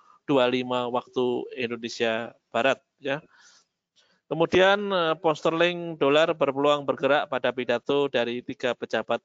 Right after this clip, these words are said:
Bank Sentral Inggris pada pukul dua satu lima belas, dua dua tiga puluh, dan dua tiga tiga puluh waktu Indonesia Barat, ya.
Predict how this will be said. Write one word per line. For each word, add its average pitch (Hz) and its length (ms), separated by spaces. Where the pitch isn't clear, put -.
Bank 113 160
Sentral 117 400
Inggris 123 560
pada 117 400
pukul 123 480
dua 120 320
satu 117 560
lima 120 240
belas, 113 560
dua 131 320
dua 127 400
tiga 127 320
puluh, 139 560
dan 120 320
dua 120 240
tiga 123 480
tiga 120 400
puluh 120 400
waktu 117 560
Indonesia 113 1120
Barat, 117 240
ya. 131 160